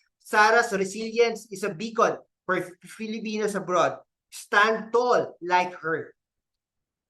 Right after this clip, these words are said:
The I C C case raises valid concerns, no, about human rights, but targeting Sara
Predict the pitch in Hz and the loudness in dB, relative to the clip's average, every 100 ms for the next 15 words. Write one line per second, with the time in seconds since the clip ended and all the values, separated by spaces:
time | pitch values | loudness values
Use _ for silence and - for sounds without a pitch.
0 | _ _ _ _ _ _ _ _ _ _ | _ _ _ _ _ _ _ _ _ _
1 | - 202 262 294 277 277 285 269 285 254 | -4 2 4 2 0 -4 -4 -2 -2 -2
2 | 214 214 220 233 190 - _ _ - 202 | 0 0 2 0 0 -4 _ _ 2 4
3 | 220 220 208 196 202 247 202 - - 190 | 4 2 -2 -4 -2 0 0 -2 -6 0
4 | 277 - - - 175 185 208 196 180 220 | 0 -2 -18 -10 -2 2 2 0 -4 0
5 | 214 190 202 156 - - _ _ - 185 | 0 2 2 2 -6 -20 _ _ -2 -2
6 | - 220 233 190 226 185 214 202 220 247 | -2 0 0 0 -6 -4 2 4 6 4